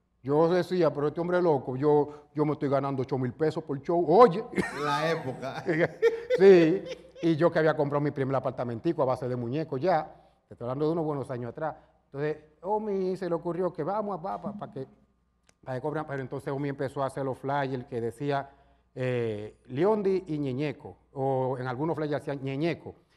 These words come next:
Speaker 1: Entonces le dije, "Mira, como yo uso más personajes, para que la gente no vaya con la idea y la expectativa de que nada más va a ver a Ñeñeco",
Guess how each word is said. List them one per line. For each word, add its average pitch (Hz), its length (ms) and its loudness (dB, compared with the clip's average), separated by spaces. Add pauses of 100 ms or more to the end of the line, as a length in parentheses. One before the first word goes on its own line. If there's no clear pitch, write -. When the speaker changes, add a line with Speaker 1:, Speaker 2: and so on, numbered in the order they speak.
(120)
Speaker 1:
Entonces 160 140 -8
le 160 60 -2
dije, 160 120 -2
"Mira, 151 380 -4
como 156 260 -6
yo 165 120 -6
uso 214 220 -8
más 185 160 -4
personajes, 127 640 -10 (680)
para 135 200 -4
que 151 100 -8
la 143 140 -2
gente 190 240 -4
no 190 100 -2
vaya 175 280 -2
con 160 280 -4
la 151 120 -2
idea 139 280 0
y 185 100 2
la 165 120 0
expectativa 147 580 -4
de 151 80 0
que 151 80 -4
nada 147 220 -4
más 220 180 -2
va 220 80 2
a 190 40 2
ver 185 120 0
a 180 40 0
Ñeñeco", 139 580 -6